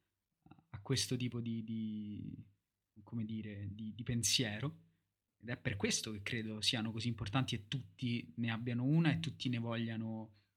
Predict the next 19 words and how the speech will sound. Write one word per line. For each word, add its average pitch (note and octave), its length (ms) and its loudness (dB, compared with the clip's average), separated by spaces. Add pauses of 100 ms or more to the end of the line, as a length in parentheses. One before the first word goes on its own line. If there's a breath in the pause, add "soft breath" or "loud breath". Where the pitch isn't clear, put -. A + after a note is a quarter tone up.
(400)
sempre C3 460 6
di B2+ 100 2
più D#3+ 360 8
e G#2+ 100 2
tutti B2 460 0
ne B2 120 2
cerchino A#2 1120 0 (240 soft breath)
più C#3+ 140 6
di C3+ 100 8
quante C3 340 6
possano B2 500 2
leggerne A#2 840 0
o G#2+ 260 -8
ascoltarne, G2+ 760 -8 (420 soft breath)
eh, A2 320 -10
perché F3+ 500 -2
parlano C3+ 360 4
di B2+ 120 2
loro, G#2+ 360 0